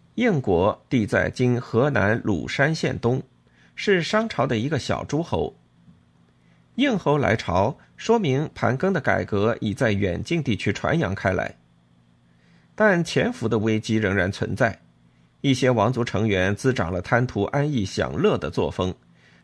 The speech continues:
对广大人民群众进行了残酷的剥削和压迫。同时，旧都燕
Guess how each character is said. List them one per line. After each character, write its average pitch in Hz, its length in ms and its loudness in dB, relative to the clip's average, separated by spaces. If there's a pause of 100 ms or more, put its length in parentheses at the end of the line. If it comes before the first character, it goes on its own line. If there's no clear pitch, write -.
对 190 240 4
广 139 200 4
大 170 160 0
人 151 140 0
民 175 140 0
群 139 320 -4
众 143 280 0
进 120 200 -2
行 95 180 -2
了 90 80 0
残 - 260 -2
酷 - 160 -4
的 80 120 -4
剥 113 200 0
削 120 240 -2
和 101 180 -4
压 107 220 0
迫。 - 320 -6 (640)
同 202 220 2
时， 160 320 0 (460)
旧 175 260 2
都 147 300 0
燕 208 320 2